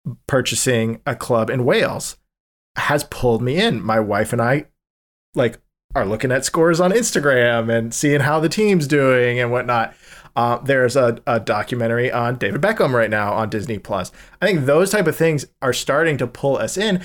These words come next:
And what I appreciate about it is the unique nature of, of the structure of the leagues,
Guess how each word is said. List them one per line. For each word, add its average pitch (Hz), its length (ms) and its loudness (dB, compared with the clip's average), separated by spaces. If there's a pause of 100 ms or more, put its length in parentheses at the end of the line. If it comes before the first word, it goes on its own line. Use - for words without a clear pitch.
(220)
And 160 100 2
what 151 100 4
I 143 60 4
appreciate 123 800 2
about 117 380 0
it 120 180 -2 (480)
is 196 280 2
the 160 100 2
unique 135 840 -2
nature 127 680 -2
of, 107 680 -2 (1300)
of 127 480 0
the 135 440 -4
structure - 640 -2
of 107 180 0
the 104 120 0
leagues, 95 600 -8